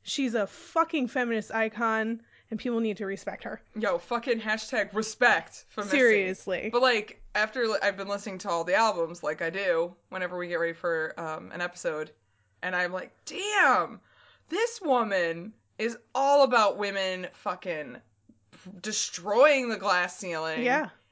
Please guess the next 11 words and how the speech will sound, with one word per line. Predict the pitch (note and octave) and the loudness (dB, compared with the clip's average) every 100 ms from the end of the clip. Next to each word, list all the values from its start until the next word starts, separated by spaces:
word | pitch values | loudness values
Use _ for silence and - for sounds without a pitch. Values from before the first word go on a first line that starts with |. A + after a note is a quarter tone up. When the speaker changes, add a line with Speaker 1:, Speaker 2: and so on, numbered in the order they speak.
| _ | _
Speaker 2:
and | G3 - _ | -8 -8 _
owning | C4+ B3 A#3 A3 | 0 2 2 0
their | G#3+ G3 | 0 0
shit. | G3+ - F#3+ D3 - - | -2 -2 0 0 -2 -2
Speaker 1:
Yeah. | B3 C#4 C4 G#3+ - | 0 2 0 -4 -4
Speaker 2:
And | A3 | 2
I'm | A#3+ | 2
here | A3+ G#3 | 2 -2
for | - - A2 | -2 -6 -6
it. | - - | -8 -4
Speaker 1:
Yeah. | A#3 D#4 | -2 0